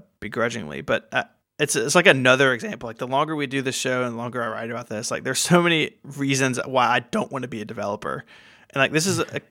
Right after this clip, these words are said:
one of them. Like, "Oh, I put all this time in this thing, and now it's, I've gotta shelve it because a rule changed somewhere with a middle manager at Apple."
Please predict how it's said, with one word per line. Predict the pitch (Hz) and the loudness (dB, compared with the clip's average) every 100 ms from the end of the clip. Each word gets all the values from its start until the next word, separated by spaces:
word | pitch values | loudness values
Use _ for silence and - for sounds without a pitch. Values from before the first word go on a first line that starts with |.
| - | -12
one | - 123 156 | -6 2 4
of | 240 160 | 4 2
them. | 107 | -4
Like, | 127 127 | -4 4
"Oh, | 160 180 | 6 6
I | 139 | 6
put | 175 | 4
all | 156 | 2
this | 139 131 | 2 -6
time | - 139 175 | -8 -6 -6
in | 139 | -6
this | 131 - | -10 -8
thing, | 165 226 175 | -6 -4 -6
and | 117 131 | -8 -6
now | 131 131 139 127 | -2 2 2 2
it's, | 123 - - - _ _ _ - | -2 -6 -10 -10 _ _ _ -10
I've | 131 | 0
gotta | 143 127 | 2 2
shelve | - 151 185 | 2 4 2
it | 107 - | -2 -12
because | 123 120 113 117 - - _ _ - | -10 -8 -8 -10 -14 -20 _ _ -8
a | 135 | -8
rule | 131 160 170 | -4 -4 -2
changed | - 120 117 | -4 -4 -6
somewhere | 120 117 117 117 - | -6 -4 -4 -6 -6
with | 131 | -6
a | 113 | -4
middle | 120 127 | -2 -2
manager | 120 131 127 104 78 | -2 -2 -4 -6 -8
at | 95 | -6
Apple." | 85 - - | -6 -8 -14